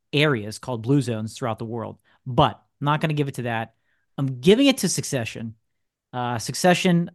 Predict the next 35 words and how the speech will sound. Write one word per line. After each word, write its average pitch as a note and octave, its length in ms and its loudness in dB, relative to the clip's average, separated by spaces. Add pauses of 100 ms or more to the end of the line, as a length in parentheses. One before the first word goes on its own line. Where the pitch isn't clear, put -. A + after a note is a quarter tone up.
of B2 220 -10
course, C3 320 -4
on, B2 400 -2
um, A2+ 320 -10 (420)
Max, C#3 640 -2 (300)
formerly C3+ 220 0
known B2 200 0
as A2+ 120 -4
H A#2+ 160 -4
B B2+ 140 -2
O B2 80 0
Max, A#2+ 500 -4 (560)
um, A2+ 580 -6 (500)
ended D3+ 540 4
its, - 520 -6 (320)
uh, A#2 200 -4
series C3 800 -2
with A#2+ 160 -12
its A#2 160 -8
fourth C#3 340 -4
season B2 540 -2 (360)
this B2+ 380 0
year. B2 400 -2 (760)
And D3 520 2 (800)
I'm D#3+ 120 0
not G#3+ 160 2
just E3 260 -2
giving D3 340 2
it D#3+ 200 -6
to D3+ 140 -4
it D3 100 -6
because B2+ 600 -4
of B2 180 -4
the A#2+ 120 -4
fourth B2+ 500 -8